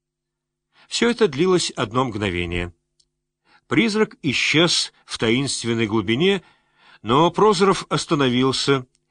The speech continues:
и взялся за поручень, прикреплённый под окном в узком коридоре. Сердце его встревожилось. Прозоров оттолкнулся от поручня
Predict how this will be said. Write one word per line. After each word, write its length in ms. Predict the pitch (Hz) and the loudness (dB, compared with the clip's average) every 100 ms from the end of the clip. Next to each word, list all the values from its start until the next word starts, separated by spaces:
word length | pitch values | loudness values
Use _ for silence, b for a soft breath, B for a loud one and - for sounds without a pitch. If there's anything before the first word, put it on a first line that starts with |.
| B B B - | B B B -4
и 180 | 175 170 | -4 -4
взялся 540 | 131 104 143 143 - | -4 0 2 2 -2
за 180 | 113 117 | -2 -2
поручень, 600 | - 135 143 - 143 120 b b | 0 0 2 0 -4 -6 b b
прикреплённый 880 | - 120 113 110 123 131 123 123 113 b b | -6 -4 -4 0 0 2 0 -2 -4 b b
под 160 | 123 | 0
окном 480 | 117 - 123 147 156 b b b | 0 0 2 2 0 b b b
в 160 | 104 123 | -4 0
узком 380 | 143 - 139 | 0 -2 -6
коридоре. 560 | - 110 98 95 87 82 _ _ _ _ _ _ _ _ _ _ | -4 -4 -2 -2 -4 -8 _ _ _ _ _ _ _ _ _ _
Сердце 520 | - 110 160 - - | -6 -2 -2 -2 0
его 200 | 135 101 | 0 0
встревожилось. 880 | 113 - 98 80 73 76 73 - - _ _ _ _ _ _ _ _ _ _ _ _ _ _ _ _ _ _ _ _ _ _ _ | -4 -6 -8 -6 -10 -12 -16 -20 -20 _ _ _ _ _ _ _ _ _ _ _ _ _ _ _ _ _ _ _ _ _ _ _
Прозоров 640 | 120 143 123 131 127 - - _ _ _ | 2 2 4 2 2 -4 -16 _ _ _
оттолкнулся 920 | 135 - 123 117 127 170 175 - 156 | -6 -2 -2 -2 0 0 0 2 0
от 120 | - | 0
поручня 680 | 135 139 127 - 120 123 | 0 0 0 -4 -2 -4